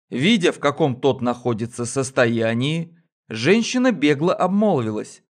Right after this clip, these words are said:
что причиной шумихи стало расследование случая подмены личности, и Кнолти пока ни в чем не подозревают. Наложенные на него санкции —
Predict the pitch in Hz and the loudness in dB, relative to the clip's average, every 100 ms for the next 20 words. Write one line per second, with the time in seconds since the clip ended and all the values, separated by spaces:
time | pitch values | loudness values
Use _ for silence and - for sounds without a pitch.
0 | _ _ - 127 123 139 165 - 247 240 | _ _ -4 -2 0 0 0 -2 2 2
1 | 165 - 131 123 110 117 - - 185 214 | 0 0 0 0 -2 -6 -4 2 4 4
2 | 214 208 - 143 151 147 156 165 175 - | 2 0 -2 0 2 2 0 0 -2 -4
3 | 127 123 135 135 139 143 143 123 123 143 | -6 -6 0 0 2 0 0 0 0 -2
4 | 147 - 113 - - 104 _ _ _ _ | -6 -10 -10 -10 -14 -14 _ _ _ _
5 | _ 120 175 220 233 233 240 247 247 240 | _ 2 2 4 4 4 2 0 0 2
6 | 165 160 165 - 139 127 131 151 147 143 | 0 0 -4 -2 -2 0 -2 -2 -4 -4
7 | 165 165 123 104 - _ _ _ _ _ | -2 0 0 -2 -10 _ _ _ _ _
8 | _ _ _ 120 127 135 143 131 135 131 | _ _ _ 0 2 6 4 4 0 0
9 | 131 131 127 131 131 131 131 214 220 220 | 0 0 0 0 2 0 -2 -4 -4 -6
10 | - 113 104 - | -8 -6 -6 -10